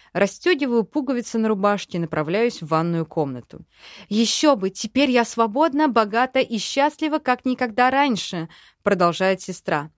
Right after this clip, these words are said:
Правда, Давиду все же удалось добиться требований видеться с детьми, но это не страшно. «Будешь больше времени уделять себе. Может, сходишь, наконец, на свидание».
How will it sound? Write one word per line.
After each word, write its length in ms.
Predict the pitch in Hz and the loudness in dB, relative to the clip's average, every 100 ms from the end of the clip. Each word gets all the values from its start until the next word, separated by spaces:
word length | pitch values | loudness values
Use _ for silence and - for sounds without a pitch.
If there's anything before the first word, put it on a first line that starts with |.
| _ _ _ - | _ _ _ -4
Правда, 340 | - 226 214 214 | 2 2 2 0
Давиду 460 | 214 214 311 339 | 0 0 0 0
все 200 | 294 262 | 0 -2
же 120 | 226 | 0
удалось 560 | 233 196 196 214 277 - | 0 2 2 2 0 -4
добиться 580 | 196 208 175 220 - 240 | -2 0 0 -6 -6 -8
требований 640 | - 185 185 185 202 208 185 | -2 0 0 0 -2 -2 -2
видеться 440 | 170 185 180 190 | -4 -6 -6 -6
с 60 | 160 | -4
детьми, 480 | 170 - 202 277 | -6 -4 -2 0
но 160 | 269 202 | 2 0
это 180 | 208 208 | 0 -2
не 120 | 180 | -4
страшно. 600 | - 170 139 - - 160 _ _ _ _ _ _ _ _ - | -2 -2 -2 -6 -16 -18 _ _ _ _ _ _ _ _ -14
«Будешь 460 | 160 170 185 349 | -6 -2 0 0
больше 360 | 254 277 285 320 | 2 4 4 0
времени 420 | 285 277 277 277 | 0 2 4 2
уделять 380 | 277 262 240 233 | 2 2 2 0
себе. 480 | - 240 196 196 196 _ _ | -4 -4 -2 -2 -6 _ _
Может, 500 | - 165 180 247 311 | -4 0 2 0 -2
сходишь, 420 | - 220 226 - | 0 0 0 -2
наконец, 420 | 202 175 170 190 | -2 0 0 -2
на 80 | 247 | -4
свидание». 640 | 247 247 180 165 160 151 | -4 -2 0 0 -2 -6